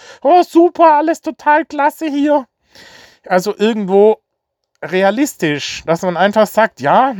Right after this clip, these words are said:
also besser wär's, wenn wir jetzt darüber gehen und dort die Bilder machen, weil hier ist das Licht etwas kritisch.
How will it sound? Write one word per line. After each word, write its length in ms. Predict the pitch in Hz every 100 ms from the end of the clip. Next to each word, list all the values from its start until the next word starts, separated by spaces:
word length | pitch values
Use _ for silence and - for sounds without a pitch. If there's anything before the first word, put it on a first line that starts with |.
| -
also 380 | 165 160 180 165 -
besser 420 | 180 - 262 247
wär's, 360 | 240 262 269 233
wenn 140 | 220
wir 80 | 226
jetzt 200 | - -
darüber 460 | 202 214 247 233
gehen 340 | 185 190 202 220
und 140 | 175
dort 180 | 208 233
die 80 | 214
Bilder 300 | 180 170 156
machen, 380 | 143 170 240 165
weil 320 | 160 190 220 _ - - _ -
hier 240 | 185 220
ist 180 | 196 -
das 140 | 185
Licht 320 | 165 196 - -
etwas 400 | 160 202 196 -
kritisch. 680 | 233 - 190 139 - -